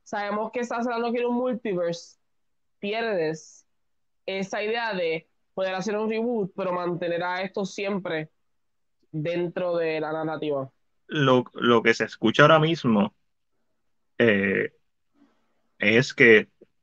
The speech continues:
Speaker 2: esto es mega rumor, es de la misma fuente que lo, lo escuché, la, fue la misma fuente que lo,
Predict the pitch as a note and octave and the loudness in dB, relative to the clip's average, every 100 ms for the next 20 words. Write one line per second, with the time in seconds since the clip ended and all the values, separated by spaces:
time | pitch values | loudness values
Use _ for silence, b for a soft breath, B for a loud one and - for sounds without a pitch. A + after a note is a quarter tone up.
0 | _ - A2+ - B2+ B2 - B2 A#2+ B2+ | _ -2 0 4 4 4 2 6 6 8
1 | A#2+ D#3+ E3 E3+ _ b b _ _ _ | 8 8 6 2 _ b b _ _ _
2 | _ _ _ _ _ _ C#3 C3 C3 C3 | _ _ _ _ _ _ 2 6 6 6
3 | C3 C#3+ C#3+ C#3+ D#3+ E3 F3 E3 D#3 D3 | 6 4 4 4 2 2 2 4 6 6
4 | C#3+ C#3 C#3 C#3 C3 - D3+ D#3+ A2 - | 6 6 6 4 2 2 4 6 4 4
5 | A#2 B2 C3 A#2+ C3 C3 B2+ B2+ A#2+ A#2+ | 6 6 6 4 4 4 4 6 6 6
6 | A#2 | 2